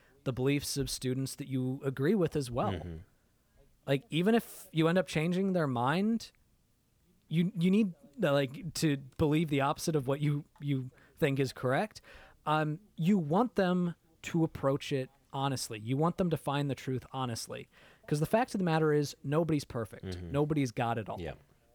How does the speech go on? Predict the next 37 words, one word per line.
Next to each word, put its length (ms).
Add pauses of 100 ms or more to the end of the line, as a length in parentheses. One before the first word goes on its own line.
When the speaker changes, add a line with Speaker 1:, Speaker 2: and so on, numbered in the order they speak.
(160)
Speaker 1:
All 60
right? 240 (640)
So 560 (1500)
I 140
think 300
that 240
part 260
of 140
that 400
is, 600 (160)
part, 220
part 160
of 60
the 60
importance 440
of 120
that 280
is 200
teachers 460
do 220
need 240
to 80
be 180
able 300
to 380 (720)
approach 480
those 160
conversations 920 (140)
honestly 420
on 160
their 140
own 180
part 280
as 120
well. 200
Speaker 2:
Mm-hmm. 160 (880)
Speaker 1:
So, 480